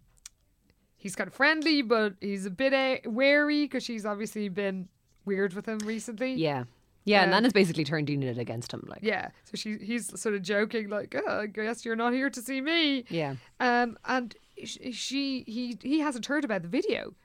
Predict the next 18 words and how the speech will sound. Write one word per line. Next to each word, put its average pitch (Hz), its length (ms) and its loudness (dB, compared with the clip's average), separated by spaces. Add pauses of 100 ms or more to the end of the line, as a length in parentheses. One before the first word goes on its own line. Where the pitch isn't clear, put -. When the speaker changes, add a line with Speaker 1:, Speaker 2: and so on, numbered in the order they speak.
(200)
Speaker 1:
until 202 240 -2
this 185 120 -4
very 190 180 -2
moment. 214 540 -6
Speaker 2:
Yeah, 277 140 2
Speaker 1:
And 370 60 6
Speaker 2:
he - 20 10
Speaker 1:
he's 320 80 8
Speaker 2:
doesn't 302 160 6
Speaker 1:
like, 277 80 4
Speaker 2:
know 294 100 2
that 247 140 0
they're 196 240 2 (200)
doing 196 140 2
a 190 40 4
whole 180 100 2
documentary 175 520 0
thing. 170 220 -2